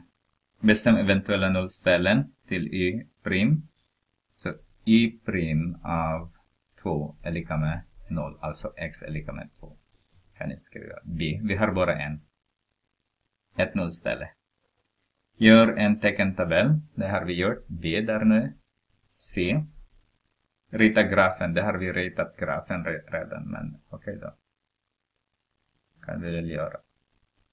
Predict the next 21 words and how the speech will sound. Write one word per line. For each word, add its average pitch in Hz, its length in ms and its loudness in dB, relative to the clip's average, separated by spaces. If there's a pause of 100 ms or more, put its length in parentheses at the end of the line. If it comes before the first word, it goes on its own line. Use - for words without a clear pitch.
(260)
Kan 107 160 2
vi 101 60 4
göra 98 300 6
så 92 180 -4
här 76 220 -2
att - 220 -12
vi 90 140 -4
har 87 400 0 (1500)
y 113 340 6
av 87 460 2 (180)
två. 113 320 -4 (800)
Vi 92 100 0
använder 85 460 0
den 82 180 -2
här. 101 340 -2 (560)
Så - 180 -14
har 82 100 -4
vi 80 160 -6
två 107 420 -4
upphöjt 95 360 -8
till 95 360 -4